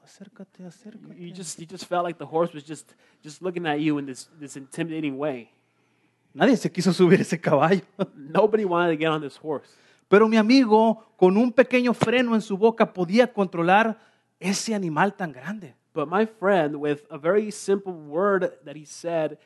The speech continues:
Speaker 2: was able to control this horse in a, in an incredible way.
Speaker 1: Santiago nos está diciendo, algo tan pequeño como la lengua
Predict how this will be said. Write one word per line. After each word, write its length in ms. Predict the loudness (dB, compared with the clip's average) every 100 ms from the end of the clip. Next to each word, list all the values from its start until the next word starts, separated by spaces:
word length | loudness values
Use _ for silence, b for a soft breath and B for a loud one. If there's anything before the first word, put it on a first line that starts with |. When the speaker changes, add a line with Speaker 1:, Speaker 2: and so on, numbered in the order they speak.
| _
Speaker 2:
was 180 | -20 -12
able 220 | -8 -6
to 80 | -8
control 680 | -12 -16 -16 -6 0 0 0
this 180 | -6 -12
horse 400 | -10 -10 -10 -16
in 140 | -16
a, 160 | -16 -16
in 120 | -16
an 100 | -16
incredible 460 | -18 -14 -14 -12 -6
way. 260 | -6 -6 -12 _
Speaker 1:
Santiago 460 | -20 -4 0 0
nos 100 | -2
está 260 | -8 -10 -8
diciendo, 520 | -8 -10 -14 -16 -10
algo 240 | -4 -2 -2
tan 220 | -6 -6
pequeño 480 | -8 -4 -4 -4 -8
como 240 | -16 -12
la 100 | -6
lengua 500 | -4 -4 -6 -18 -20